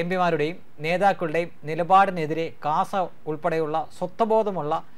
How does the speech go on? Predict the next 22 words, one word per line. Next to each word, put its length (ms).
ക്രിസ്ത്യൻ 380
സംഘടനകളും 500
എറണാകുളത്തെ 460
ചില 120
വൈദികരും 480
ശക്തമായ 760
പ്രതിഷേധമുയർത്തി 840
മുന്നോട്ട് 440
വരികയും 400
ചെറായിലെ 400
ജനങ്ങൾ 340
ഉൾപ്പെടെയുള്ള 500
എറണാകുളത്തെ 560
വോട്ടർമാരുടെ 560
മുന്നിൽ 220
എറണാകുളം 520
എം 120
പിയുടെ 220
ചതി 260
തുറന്നു 380
കാട്ടപ്പെടുകയും 760
ചെയ്തപ്പോൾ 400